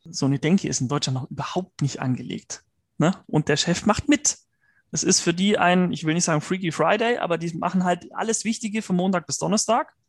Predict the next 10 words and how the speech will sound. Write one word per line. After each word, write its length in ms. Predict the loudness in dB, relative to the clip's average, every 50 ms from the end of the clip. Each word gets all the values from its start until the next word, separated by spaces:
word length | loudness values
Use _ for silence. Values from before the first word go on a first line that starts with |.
| _ _ _ _ _ _ _ _ _ _ _ _ _ _ _ _ _ _
und 160 | -2 0 0
sagen, 200 | 2 0 0 0
„Freitag 500 | 0 0 0 0 2 2 0 -2 -2 -2
ist 160 | -6 -6 -4
entspanntes 680 | -4 -4 -4 -4 -2 0 0 0 0 -2 -4 -4 -4
Abarbeiten, 840 | -4 -6 -4 -4 -6 -4 -2 -2 -2 -2 -2 -4 _ -2 -2 -2 -4 -6 _
aber 180 | -6 -6 -4 -6
wir 140 | -6 -8 -8 _
frühstücken 580 | _ -12 -4 -2 0 0 0 0 0 0 -2 -2
gemeinsam, 600 | 0 0 0 0 0 0 2 2 2 2 2